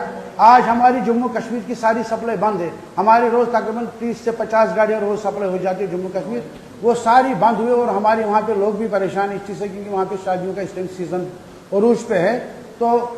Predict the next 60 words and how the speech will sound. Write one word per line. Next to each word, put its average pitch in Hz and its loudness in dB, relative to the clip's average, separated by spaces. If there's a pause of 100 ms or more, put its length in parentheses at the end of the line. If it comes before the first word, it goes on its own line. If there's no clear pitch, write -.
(160)
हम 240 4
यहाँ 214 4
के 247 0
सरकार 214 4
से 247 0
भी 254 -2
गुजारिश 214 2
करते 233 -2
हैं 233 0
कि 247 -6
जनाब 226 2
इस 214 -4
चीज़ 220 -8
को 226 -2
देख 165 -2
लीजिए, 190 0 (440)
ये 262 4
बहुत 240 4
गलत 226 2
हो 214 4
रहा 202 8
है, 254 6 (440)
गैर 226 6
कानूनी 254 4
काम 226 4
हो 226 4
रहा 262 4
है। 262 4
सरकार 240 4
के 262 0
अगर 240 2
कानून 220 0
है, 247 0
अगर 240 -2
कानून 233 2
के 254 -4
किसी 247 -6
हिस्से 233 0
में 240 -4
लिखा 190 0
है 247 4 (280)
कि 247 2
ट्रांजिट 240 2
माल 226 6
पे 240 4
कोई 233 0
टैक्स 220 -4
देना 202 0
है 285 2 (280)
तो 311 4
वो 339 2
नोटिफिकेशन 269 0
निकाले, 233 2
वो 285 8
ऑर्डर 240 8
निकाले, 233 2
तो - -2
हम 302 -2
तैयार 311 4
हैं। 269 0